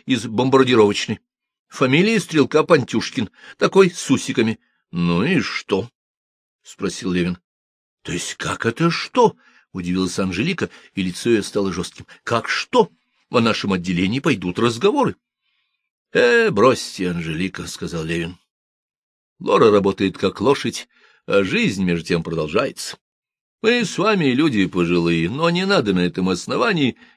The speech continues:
не понимать молодости. Да и вы вот, несмотря на возраст, говорите вместо Л В, хоть отлично можете говорить правильно. Идите себе, я устал. И не будьте злой. Идите, идите». Анжелика поджала губы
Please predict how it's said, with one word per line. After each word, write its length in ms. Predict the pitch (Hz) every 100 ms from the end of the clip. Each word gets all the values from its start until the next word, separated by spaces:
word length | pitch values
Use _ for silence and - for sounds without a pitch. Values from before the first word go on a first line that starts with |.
| _
не 140 | 165
понимать 420 | 123 120 107 98
молодости. 600 | 101 90 87 87 - - _ _ _ _ _ _
Да 120 | -
и 180 | 240 156
вы 200 | 123 123
вот, 260 | 113 101 -
несмотря 520 | 104 117 104 117 110
на 100 | 104
возраст, 500 | 107 104 101 - - _ _ _
говорите 400 | 110 104 95 117
вместо 300 | 104 - -
Л 440 | 117 107 104 104
В, 240 | 101 107 131 _ _ _ _ _
хоть 200 | - 95
отлично 460 | 104 98 110 -
можете 280 | 107 101 -
говорить 280 | 101 101 98
правильно. 540 | - 98 101 143 202 - - - -
Идите 440 | 156 104 92 87
себе, 360 | - 85 85 -
я 160 | 98
устал. 400 | 85 85 - 85 - - -
И 140 | - 139
не 100 | 120
будьте 360 | 120 107 107 98
злой. 500 | 90 95 92 92 - _ _ _ -
Идите, 680 | 139 95 90 82 95 87 82
идите». 420 | 76 78 90 101 _ _ _ _ _ _ _ _ _
Анжелика 680 | 90 92 87 98 95 -
поджала 460 | 85 90 85 87 90
губы 460 | 85 185 208 180